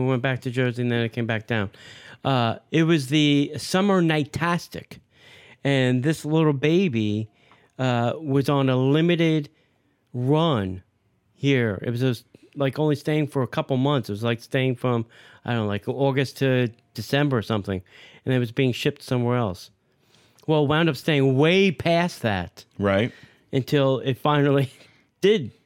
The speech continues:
Speaker 1: leave and go to California again.
Speaker 2: Right.
Speaker 1: Uh, but this has been at California.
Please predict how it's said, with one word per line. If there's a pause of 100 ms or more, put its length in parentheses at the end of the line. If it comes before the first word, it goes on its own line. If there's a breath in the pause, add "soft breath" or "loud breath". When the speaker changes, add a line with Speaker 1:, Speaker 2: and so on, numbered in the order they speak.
(140)
Speaker 1:
leave
and
go
to
California
again. (200)
Speaker 2:
Right. (320 loud breath)
Speaker 1:
Uh,
but
this
has
been
at
California.